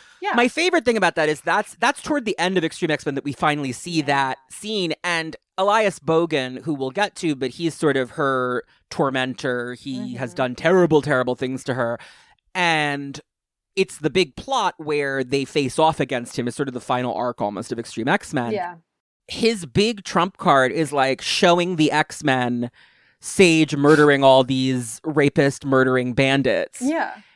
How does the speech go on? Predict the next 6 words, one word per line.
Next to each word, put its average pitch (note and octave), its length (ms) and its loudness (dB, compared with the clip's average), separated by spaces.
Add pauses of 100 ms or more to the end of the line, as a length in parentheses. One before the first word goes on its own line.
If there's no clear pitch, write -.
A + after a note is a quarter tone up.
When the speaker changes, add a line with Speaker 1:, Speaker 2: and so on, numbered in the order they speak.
(400)
Speaker 2:
And F#3 800 2 (600)
the F#3+ 160 4
X-Men A3 320 2
immediately G#3 320 0
just F#3 180 2
go, D#3 380 4